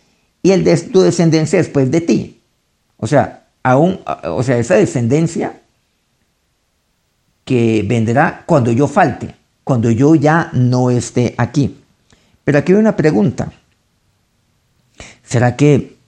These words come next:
mi Dios es el Dios de Abraham? Porque usted es descendencia de Abraham, espiritualmente hablando.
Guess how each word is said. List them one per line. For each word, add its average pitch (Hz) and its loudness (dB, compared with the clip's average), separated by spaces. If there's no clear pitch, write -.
mi 123 2
Dios 123 0
es 123 -2
el 117 0
Dios 120 0
de 120 0
Abraham? 123 -6
Porque 104 -6
usted 123 -4
es 135 -2
descendencia 135 -2
de 107 0
Abraham, 117 -2
espiritualmente 107 -4
hablando. 104 -4